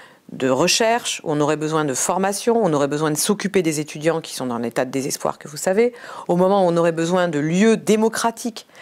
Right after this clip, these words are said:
pour débattre de manière rationnelle et en se tenant correctement, sans s'invectiver, sans s'insulter, de, euh, où est-ce que nous allons, ce que, ce à quoi sert l'université, euh, entre autres. Tout cela, euh, au même moment, tous les budgets sont, euh, voilà,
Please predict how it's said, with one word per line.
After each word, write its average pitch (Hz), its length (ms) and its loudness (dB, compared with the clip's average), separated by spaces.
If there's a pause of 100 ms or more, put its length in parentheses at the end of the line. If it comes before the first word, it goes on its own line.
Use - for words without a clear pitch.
(240)
pour 214 300 2
débattre 226 600 0
de 151 100 -2
manière 165 360 0
rationnelle 190 720 0 (340)
et - 100 -4
en 139 80 -2
se 139 100 -10
tenant 180 280 0
correctement, 180 520 0
sans 180 180 -6
s'invectiver, 165 680 0
sans 151 180 -6
s'insulter, 175 560 -2 (380)
de, 156 120 2
euh, 147 260 4
où 147 120 0
est-ce 156 160 0
que 160 100 -8
nous 147 200 -2
allons, 233 280 2 (460)
ce - 140 -8
que, - 80 -14 (100)
ce - 180 -6
à 98 80 0
quoi 147 180 -2
sert 139 260 -2
l'université, 139 720 -2
euh, - 80 -6 (120)
entre - 200 -4
autres. - 240 -6 (400)
Tout 269 120 4
cela, 254 520 2 (100)
euh, 160 320 2
au 151 140 0
même 226 240 2
moment, 226 560 2
tous 285 160 2
les 247 120 4
budgets 208 440 2
sont, 240 420 2
euh, 156 460 2
voilà, 170 220 0